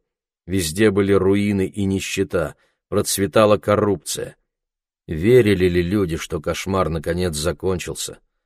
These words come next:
Что больше не будет рабского труда, что у них не будут отбирать урожай?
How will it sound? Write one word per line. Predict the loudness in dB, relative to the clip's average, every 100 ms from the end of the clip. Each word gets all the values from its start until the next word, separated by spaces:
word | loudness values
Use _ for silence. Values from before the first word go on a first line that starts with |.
| _ _ _ _ _
Что | -4 -2
больше | 2 0 0
не | 0 0
будет | 2 0 0
рабского | 0 -2 -2 -4
труда, | -2 -6 -4 -4 -4 -12 _ _ _
что | -10 -4
у | -2
них | -2 -2
не | -4
будут | 0 0 -2 -4
отбирать | -6 -2 0 0 0
урожай? | -2 -4 -4 -4 -4 -8